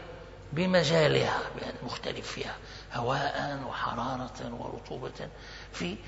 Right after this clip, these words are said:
هذا الإنسان، في ألوانه، في تفكيره، في ملاحظة هذه الأشياء هي أيضًا مهمة جدًا. وفي قول الله تبارك وتعالى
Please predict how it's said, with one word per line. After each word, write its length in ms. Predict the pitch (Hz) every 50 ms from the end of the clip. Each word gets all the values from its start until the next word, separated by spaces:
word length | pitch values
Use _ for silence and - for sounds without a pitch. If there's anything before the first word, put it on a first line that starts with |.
| - -
هذا 440 | - 135 135 156 180 226 233 220 226
الإنسان، 600 | 220 220 - 202 190 - - - 180 170 170 165 151
في 220 | 139 - - -
ألوانه، 760 | 170 170 165 160 165 165 160 160 156 156 156 156 156 156 147 139 - - - - - - - -
في 140 | - 190 175
تفكيره، 760 | - - - - - 170 170 160 160 160 160 160 156 151 131
في 140 | - - - - - - - - - - - - - - - - -
ملاحظة 520 | 139 151 190 - - - 190 208 196 190 170
هذه 200 | - 165 147 139
الأشياء 360 | - - - - - 139 120 120
هي 180 | 131 135 -
أيضًا 380 | 131 120 110 113 113 117 123 135 - - - - - - - - - - - - - - - - - - - - - - - - - - -
مهمة 340 | 135 120 123 123 123 120 120 113
جدًا. 340 | 120 117 110 - - 123 120 - - - - - - - - - -
وفي 180 | - - - 170
قول 260 | - - 151 143 135
الله 220 | 135 135 127 123
تبارك 460 | 113 107 - 123 127 135 127 117 - -
وتعالى 640 | 127 120 110 - 120 - 120 120 117 117 117 120